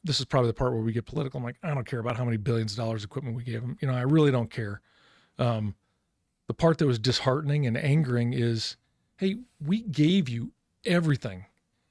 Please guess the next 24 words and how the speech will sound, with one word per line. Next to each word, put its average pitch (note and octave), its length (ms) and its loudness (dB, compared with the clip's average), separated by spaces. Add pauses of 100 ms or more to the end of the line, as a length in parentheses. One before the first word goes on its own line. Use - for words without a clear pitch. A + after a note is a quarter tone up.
(800)
to B2+ 100 -2
support - 500 -2
yourself, A2+ 520 -2 (120)
and C#3 400 -4 (320)
you F3 100 0
don't G#3+ 120 2
even D3 100 2
have C3+ 140 0
to - 40 -14
become B2 240 -4
a G#2+ 60 -2
democracy. A#2 680 -4
Just A2+ 280 -8
don't C#3+ 180 -4
become B2+ 260 -6
a A2 60 -4
Taliban A2+ 480 -4
safe A#2+ 260 -4
haven. A2 300 -14 (580)
You C#3 80 -4
know, A#2+ 60 0
we D#3 140 0
gave C#3+ 240 2
you A#2+ 180 -2